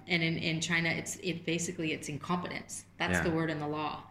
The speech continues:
Speaker 1: So it's far harder to build the case for that, particularly if there's not years of history.
Speaker 2: Mm.
Speaker 1: And if there's years of history, why have you kept this employee on?
Speaker 2: Yeah, I mean, it's the com-, isn't the company a bit incompetent for <laughs> having this employee in the first place, right?
Speaker 1: Or for keeping them on when they
Speaker 2: Yeah.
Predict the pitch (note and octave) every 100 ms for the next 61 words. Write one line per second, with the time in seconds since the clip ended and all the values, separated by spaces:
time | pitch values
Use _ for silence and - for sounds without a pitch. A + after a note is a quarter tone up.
0 | - - - F3+ - A3+ A#3+ G3+ G3+ G#3+
1 | G#3 F3+ F#3 F#3 F#3+ E3+ D#3+ F3 E3+ E3
2 | - G#3 A3 G#3+ F3 C#3 - - - F#3+
3 | G#3 F#3 F3 F3+ E3 F3 E3 E3+ E3 D#3
4 | E3+ E3+ - G3+ A3+ - G3 E3+ F#3 F3+
5 | F3+ F3 F#3+ F3 E3+ G3 G3 F3 D#3 D#3+
6 | D#3+ D#3+ D#3+ D#3+ E3 - D#3+ D#3+ D#3+ D#3
7 | D3+ F3+ - - C3 A#2 G#2+ A#2+ A#2+ A2
8 | - A#2+ C#3 E3 B2 B2+ A#2 B2+ C3 C3+
9 | A2 A2+ A2 G#2 A2 G#2+ G2+ G2 A#2 G#2+
10 | A#2+ - D3 C#3+ C3 B2+ - C#3+ C3+ C3+
11 | A#2+ B2 A2+ G#2 G#2+ G#2+ G2 F2 F#2 F2
12 | G2+ - - A#3 A#3 G3+ D#3 B3 A#3 G#3+
13 | G3+ G#3 A3 G#3+ F#3+ F#3